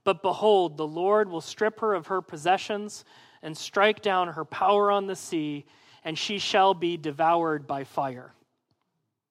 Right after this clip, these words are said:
Pretty serious words.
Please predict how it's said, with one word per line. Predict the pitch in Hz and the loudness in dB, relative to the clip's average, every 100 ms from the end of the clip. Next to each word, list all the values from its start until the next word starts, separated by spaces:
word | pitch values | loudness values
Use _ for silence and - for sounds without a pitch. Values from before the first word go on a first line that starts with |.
| _ _ _ _ _ _ _ _ _ _ _ _ _ _ _ _ _ _ _ _ - | _ _ _ _ _ _ _ _ _ _ _ _ _ _ _ _ _ _ _ _ -2
Pretty | 285 294 | 2 2
serious | - 294 285 269 240 226 - - | 2 0 2 2 2 0 -8 -14
words. | 220 240 220 165 143 - - - | -2 4 4 4 0 -12 -18 -20